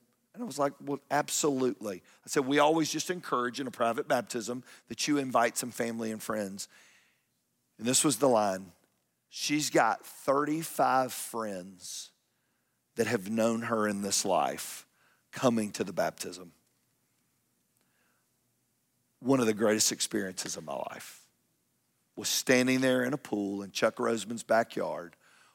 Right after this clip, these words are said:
with a crowd of people around. None of them knew Jesus. And this girl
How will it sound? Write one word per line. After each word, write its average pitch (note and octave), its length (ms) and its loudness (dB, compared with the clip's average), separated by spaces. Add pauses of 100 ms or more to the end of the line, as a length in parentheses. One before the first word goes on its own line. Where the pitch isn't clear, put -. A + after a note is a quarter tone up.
with A2+ 220 -2
a G2+ 60 -8
crowd A2 580 4
of A#2+ 100 -2
people A2+ 300 -4
around. F#2+ 420 -4 (340)
None A2+ 360 -2
of A#2 100 2
them A2+ 220 0
knew A2+ 160 0
Jesus. F2 640 -8 (960)
And A2+ 140 -6
this A#2 180 0
girl F#2 540 0